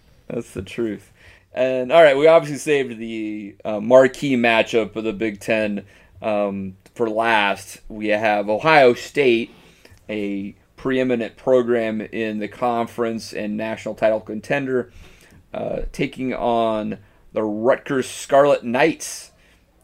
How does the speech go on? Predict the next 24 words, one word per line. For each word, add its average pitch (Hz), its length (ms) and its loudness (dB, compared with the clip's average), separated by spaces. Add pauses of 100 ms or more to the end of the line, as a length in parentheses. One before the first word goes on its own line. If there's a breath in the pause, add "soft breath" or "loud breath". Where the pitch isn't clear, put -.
(220)
who 110 480 -6 (100)
is, 107 460 -8 (100)
are 104 240 -2
thirty-seven 139 880 -2
and 120 140 -2
a - 20 -4
half 120 260 -4
point 117 400 -2
dogs 107 540 0
to 107 120 -10
the 101 100 -4
Buckeyes. 101 760 -4 (380 soft breath)
This 107 160 -12
is 113 140 -4
in 120 120 -2
Columbus, 117 800 -2
uh, 104 60 -6
over 117 500 0
under 117 240 -2
at - 140 -6
sixty-four 117 800 -6
and 107 100 -8
a 95 60 -8
half. 95 520 -16